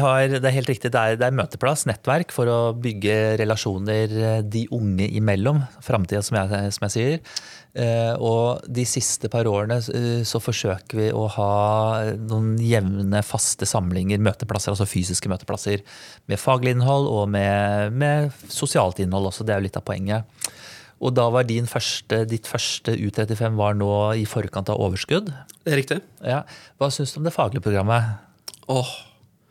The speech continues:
Speaker 2: Eh, det faglige programmet var, eh, det var variert. Eh, og så hadde jeg, eh,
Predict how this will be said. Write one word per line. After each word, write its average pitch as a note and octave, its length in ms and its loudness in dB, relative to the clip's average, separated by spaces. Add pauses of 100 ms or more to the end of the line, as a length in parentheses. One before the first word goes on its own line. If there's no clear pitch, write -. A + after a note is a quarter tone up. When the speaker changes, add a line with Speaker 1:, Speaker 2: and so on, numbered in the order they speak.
(480)
Speaker 2:
Eh, C3 600 0 (100)
det C3+ 100 -4
faglige B2+ 240 0
programmet B2+ 300 0
var, C3 340 0
eh, B2+ 300 -2
det - 260 -16
var C3+ 80 0
variert. D#3+ 400 0 (800)
Eh, D3 400 0
og - 80 -2
så D#3 160 0
hadde C#3+ 160 0
jeg, C#3 320 0
eh, C#3 320 -2